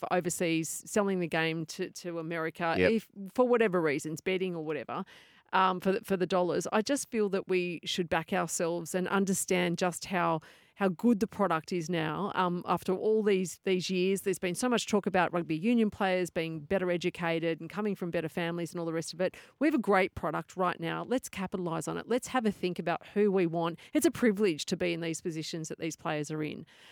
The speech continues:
Speaker 1: Um, you know, we, we've had all sorts of, um, Matt Lodge, uh, and his situation and being allowed back in the game. Uh, you've got Curtis Scott, who is not allowed back in the game.
Speaker 2: Yep.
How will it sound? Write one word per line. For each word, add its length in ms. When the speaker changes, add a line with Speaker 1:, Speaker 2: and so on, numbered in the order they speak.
Speaker 1:
Um, 420
you 140
know, 120
we, 200
we've 180
had 220
all 180
sorts 320
of, 180
um, 320
Matt 200
Lodge, 720
uh, 320
and 140
his 160
situation 680
and 80
being 180
allowed 280
back 220
in 60
the 80
game. 300
Uh, 180
you've 160
got 160
Curtis 320
Scott, 300
who 180
is 160
not 240
allowed 400
back 220
in 60
the 80
game. 200
Speaker 2:
Yep. 160